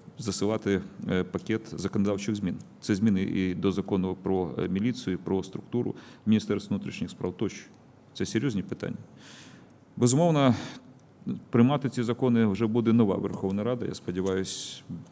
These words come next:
більшість буде в цій Верховній Раді демократична, патріотична, яка з розумінням буде ставитись до відповідальності перед українським народом щодо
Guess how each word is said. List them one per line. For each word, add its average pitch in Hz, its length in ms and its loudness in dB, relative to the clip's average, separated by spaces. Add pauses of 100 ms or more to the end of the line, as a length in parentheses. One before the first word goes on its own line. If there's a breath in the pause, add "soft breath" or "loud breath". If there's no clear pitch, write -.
(180)
більшість 98 460 -4 (120)
буде 90 400 0
в - 40 -16
цій - 140 -2
Верховній 95 380 0
Раді 90 280 -2
демократична, 95 720 -4
патріотична, 98 680 -6 (360 loud breath)
яка 107 460 0 (560)
з - 120 -6
розумінням 113 500 2 (100)
буде 98 200 0
ставитись 110 520 -4
до 92 340 0 (140)
відповідальності 101 680 0
перед 87 180 -6
українським 92 440 -4
народом 95 340 -2
щодо - 320 -4